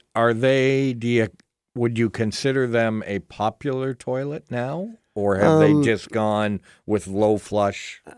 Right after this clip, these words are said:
Speaker 2: I, mostly they've gone with just low flush. Um, the, the problem with the one with the buttons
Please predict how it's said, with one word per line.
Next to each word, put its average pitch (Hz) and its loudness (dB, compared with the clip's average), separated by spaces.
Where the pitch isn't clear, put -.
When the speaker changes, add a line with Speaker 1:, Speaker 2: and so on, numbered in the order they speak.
Speaker 2:
I, 139 -6
mostly 170 6
they've 120 4
gone 107 2
with 95 -2
just - -2
low 92 0
flush. 90 -6
Um, 107 -4
the, 135 2
the 139 0
problem 165 6
with 127 4
the 113 2
one 117 6
with 113 0
the - 0
buttons 117 0